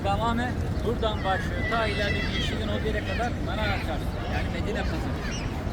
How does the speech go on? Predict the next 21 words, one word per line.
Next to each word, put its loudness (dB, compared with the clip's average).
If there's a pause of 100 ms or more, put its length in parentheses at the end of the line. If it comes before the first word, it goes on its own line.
(140)
Peygamberimiz 0
Aleyhisselam 0 (260)
orada 2
yapmış 0 (100)
olduğu 0 (800)
pazar 4 (340)
girişimi 0 (600)
Yahudi 0
olan 2 (600)
Ka'b 4
bin 0 (120)
Eşref 0
tarafından 2 (120)
sabote 0
edilince 0 (160)
adamın 2
sarayı 2
var. 2
Bak -2
çok 0
ilginç. -2